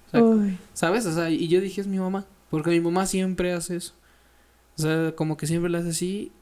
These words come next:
Speaker 1: y, y, y veo así entre reojo porque yo estaba medio adormilado,
Speaker 2: Ujú.
Speaker 1: pero escucho que abren la puerta y yo soy de sueño muy ligero. Entonces, bueno, ahorita ya no, <laughs> pero antes en ese entonces era de sueño muy ligero.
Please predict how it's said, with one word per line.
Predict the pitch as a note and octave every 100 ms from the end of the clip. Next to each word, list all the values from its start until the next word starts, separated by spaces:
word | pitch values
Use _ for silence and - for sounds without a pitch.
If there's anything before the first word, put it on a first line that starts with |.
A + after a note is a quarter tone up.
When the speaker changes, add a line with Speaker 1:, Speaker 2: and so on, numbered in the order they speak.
| -
Speaker 1:
y, | F3 -
y, | F3 E3 D#3+ D#3
y | E3 E3+
veo | G3+ A#3+
así | A3+ - F#3+ F3
entre | E3+ D#3 D#3
reojo | D#3 F3 G3
porque | D#3+ D3+
yo | D#3
estaba | D#3+ F#3
medio | F3 D3+ D3 C#3+ C#3
adormilado, | C#3 C#3+ C#3+ D3 D#3 F3 E3 F#3+ - - - _
Speaker 2:
Ujú. | B3+ G#3
Speaker 1:
pero | A3 E3
escucho | D#3 G3+ G3+ A3
que | F3+
abren | F3+ F3+
la | F3
puerta | F3+ F3 F#3 G#3
y | E3+ D3 C#3+
yo | D#3+
soy | D#3+ F3+
de | D#3+
sueño | - E3+ E3+
muy | E3
ligero. | E3 D#3 F#3 E3+ - - - - D#3
Entonces, | D3 E3 E3+ F3 E3+ - -
bueno, | F3 A3+ F#3
ahorita | F3+ A#3
ya | G3 F3+
no, | F3 C#4 -
<laughs> | -
pero | F3+ F#3+
antes | A#3+ C4+
en | G#3+
ese | F3+ G3+
entonces | F#3 D4 C#4+
era | -
de | D#3
sueño | D4 F3
muy | F3 E3+
ligero. | D3+ D3+